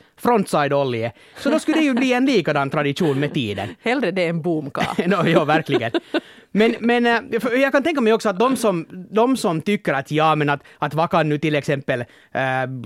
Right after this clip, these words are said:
Speaker 1: judar eller muslimer nu, det är ju bara lite
Speaker 2: Mm.
Speaker 1: blomstertid, att det är inte så farligt. Så hur skulle inte de reagera ifall man skulle ta in en judisk eller en, en, någon sång från islam?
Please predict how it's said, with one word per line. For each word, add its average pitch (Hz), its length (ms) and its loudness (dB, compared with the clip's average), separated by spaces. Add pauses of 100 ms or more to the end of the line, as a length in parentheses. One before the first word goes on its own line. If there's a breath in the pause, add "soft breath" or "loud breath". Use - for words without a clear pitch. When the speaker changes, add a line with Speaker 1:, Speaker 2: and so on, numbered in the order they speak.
(120)
Speaker 1:
judar 139 420 -2
eller 135 200 -2
muslimer 131 480 -2
nu, 131 120 -2
det 143 100 0
är 175 40 2
ju 196 100 4
bara 160 140 4
lite 151 200 0
Speaker 2:
Mm. 131 80 -2
Speaker 1:
blomstertid, 139 500 -2
att 135 100 -2
det 151 60 2
är 143 40 2
inte 139 120 -4
så 151 80 -2
farligt. 131 460 -2 (280 loud breath)
Så - 160 -2
hur 233 180 4
skulle 214 200 0
inte 208 140 0
de 226 200 4
reagera 131 580 -2
ifall 147 280 -2
man 135 100 -2
skulle - 160 -6
ta 135 220 0
in 151 220 0
en 139 120 0
judisk 147 640 0
eller 131 260 -2
en, 123 240 -2
en, 131 320 -4
någon 135 320 0
sång 143 240 -2
från 139 240 -2
islam? 156 580 0